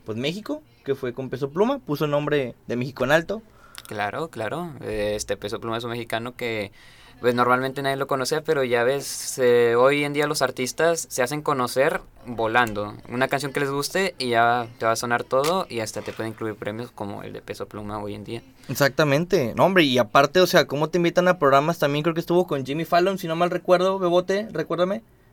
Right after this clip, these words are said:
Speaker 1: Sí, sí, ¿verdad? Bueno, estuvo en programas de esos y aparte tú sabes y estás consciente de que en TikTok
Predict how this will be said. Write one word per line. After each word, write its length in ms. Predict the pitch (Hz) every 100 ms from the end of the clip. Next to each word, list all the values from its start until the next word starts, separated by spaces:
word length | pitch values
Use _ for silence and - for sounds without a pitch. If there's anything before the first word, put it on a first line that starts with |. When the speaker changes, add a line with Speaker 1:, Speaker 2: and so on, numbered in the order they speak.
| _ _
Speaker 1:
Sí, 280 | - 170 220
sí, 100 | 170
¿verdad? 280 | 147 160 190 - _ - -
Bueno, 120 | 131 135
estuvo 180 | 135
en 80 | 165
programas 360 | 185 165 170 165
de 100 | 175
esos 280 | 175 202 - - - - -
y 80 | 151
aparte 380 | 151 170 175 208
tú 160 | 240
sabes 360 | 233 240 254 220
y 120 | 185
estás 220 | 175 170
consciente 400 | 208 208 202 202
de 100 | 214
que 80 | 185
en 80 | 165
TikTok 400 | 196 - 202 208